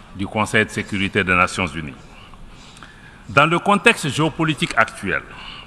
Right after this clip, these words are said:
le Mali ne souhaite pas devenir un théâtre de confrontation ou de compétition entre les intérêts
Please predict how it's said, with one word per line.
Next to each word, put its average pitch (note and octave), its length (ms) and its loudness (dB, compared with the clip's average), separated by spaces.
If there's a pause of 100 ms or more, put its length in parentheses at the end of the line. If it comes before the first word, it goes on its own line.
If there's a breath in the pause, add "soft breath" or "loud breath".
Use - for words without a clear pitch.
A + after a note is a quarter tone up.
(540 loud breath)
le C3 160 6
Mali E3+ 360 6
ne D3+ 140 2
souhaite D3 400 0
pas G3 100 10
devenir D#3 560 4
un C#3+ 140 6
théâtre C3+ 420 6
de A#2+ 120 2
confrontation B2+ 840 4
ou C3 60 4
de A#2 80 4
compétition C3 720 2
entre B2 300 4
les A2+ 200 6
intérêts C3 560 8